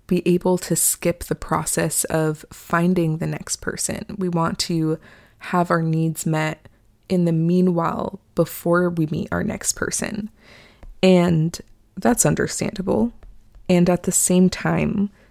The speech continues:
being involved with someone we have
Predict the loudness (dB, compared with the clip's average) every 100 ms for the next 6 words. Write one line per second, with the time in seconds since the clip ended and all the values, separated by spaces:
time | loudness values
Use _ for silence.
0 | _ _ 2 4 6 6 2 _ _ 2
1 | 2 2 0 0 0 -2 -4 0 0 2
2 | 2 0 0 0 2 0 -2